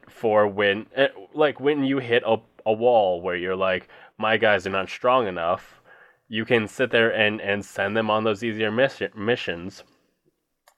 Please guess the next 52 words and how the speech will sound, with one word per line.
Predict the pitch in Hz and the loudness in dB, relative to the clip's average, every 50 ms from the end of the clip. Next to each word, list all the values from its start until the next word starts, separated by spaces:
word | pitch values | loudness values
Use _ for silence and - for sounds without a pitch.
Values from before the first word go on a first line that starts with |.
| _ - | _ -10
and | - 127 | -8 -8
have | 123 - 120 117 110 107 | -4 0 4 4 4 4
them | 117 113 | 2 0
do | 110 117 117 | 0 0 0
their | 110 110 110 - | 0 0 0 0
auto | 104 123 143 156 143 113 | 2 2 2 2 2 0
thing | - - 95 92 92 104 110 - - - - - _ _ | -2 -2 -4 -4 -4 -8 -10 -14 -18 -20 -20 -20 _ _
and | - 117 117 | -2 0 0
not | 120 120 117 110 | 2 2 2 2
have | 110 120 110 - | 2 0 0 0
to | - 123 | 0 -2
worry | 107 107 107 107 | 0 0 0 0
about | 98 104 104 101 | 2 0 0 0
that | - 107 92 | 0 -2 -2
wall. | 101 110 120 127 110 87 80 82 - _ _ _ _ _ | -2 2 4 4 4 2 0 -6 -10 _ _ _ _ _
Like, | 107 104 98 92 92 87 - - _ _ - - - - | 0 2 2 2 0 -2 -8 -18 _ _ -20 -20 -16 -12
instead | 104 - - - 143 139 | -12 -8 -2 0 2 2
of | 139 123 - | 2 0 -2
sitting | - - 143 139 131 | -2 0 2 2 4
there | 131 127 120 | 2 2 2
and | 117 110 107 107 | 2 0 0 0
manually | 110 110 107 113 113 117 107 107 110 101 | 0 0 0 2 0 0 0 0 -2 0
having | - 113 104 98 101 95 | 0 0 0 0 -2 -6
to | 98 95 | -6 -6
grind, | - 107 104 110 113 101 92 82 90 92 92 92 - - _ _ _ - - - _ _ | -2 0 2 2 2 0 -2 -4 -8 -12 -14 -16 -18 -20 _ _ _ -20 -20 -20 _ _
this | - 123 117 - | -2 -2 -2 -2
takes | - 131 120 113 - - | 0 0 0 0 0 -6
the | - - 110 | -4 -4 -4
grind, | 101 104 104 104 101 101 101 101 101 98 - _ _ _ - | 0 0 0 2 2 0 -2 -4 -6 -8 -12 _ _ _ -10
for | - - 143 | -4 -4 -4
people | 117 - 196 190 196 185 | -2 -2 -2 0 0 2
who | 185 170 | 2 4
don't | 147 165 165 160 - _ - | 4 4 4 2 0 _ -6
like | 107 120 151 170 - - | -2 0 0 0 -2 -6
to | - 104 | -10 -6
grind, | 104 107 120 147 147 127 101 80 78 78 80 117 - _ _ _ _ _ _ _ _ _ _ | -4 -2 0 0 0 0 -2 -6 -10 -16 -16 -18 -18 _ _ _ _ _ _ _ _ _ _
it | - 143 139 | -2 -2 -2
takes | - 151 139 127 - - | 0 0 0 -2 -2 -4
it | 123 131 | 0 4
out | 143 143 113 | 4 4 4
if | 95 - 123 | 2 -2 -6
you | 117 113 | -4 0
don't | 123 120 113 117 | 0 0 0 0
want | 127 143 135 - | 0 -2 -2 -4
to. | - 90 - | -8 -8 -6
If | 110 110 - - | -6 -8 -6 -6
you | 131 117 113 | -8 -8 -6
want | 104 98 92 107 127 151 - | -6 -6 -4 -2 -2 -2 -4
to | 170 | -4
do | 165 185 185 | -4 -4 -4
the | 180 170 | -4 -4
grind | 175 165 165 165 190 196 - 214 220 | -4 -2 -2 -2 -2 -2 -4 -4 -6